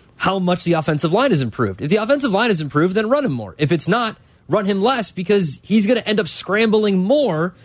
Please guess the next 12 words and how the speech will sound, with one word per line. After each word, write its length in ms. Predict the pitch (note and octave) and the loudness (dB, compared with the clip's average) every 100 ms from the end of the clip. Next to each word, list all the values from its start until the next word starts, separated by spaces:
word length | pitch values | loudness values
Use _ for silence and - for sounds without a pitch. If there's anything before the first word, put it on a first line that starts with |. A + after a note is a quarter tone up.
| - | -12
so 140 | - | 0
you 160 | G3 G3+ | 4 4
should 160 | F3+ F#3+ | 2 0
be 80 | |
using 340 | G3 A3 F#3+ G3+ | 2 2 2 0
less 400 | E3+ G3 F#3 - | 2 2 2 -2
designed 400 | F3+ D#3 F3 D#3 D#3+ | 0 0 0 0 2
runs. 540 | A3 C#3+ A2+ G#2 - _ _ _ - | 2 0 -4 -8 -14 _ _ _ -8
Does 140 | B2+ D3 | -2 0
that 140 | A3+ | 0
make 140 | A#3+ | 0
sense? 340 | A#3+ C4+ B3+ | 0 -2 -4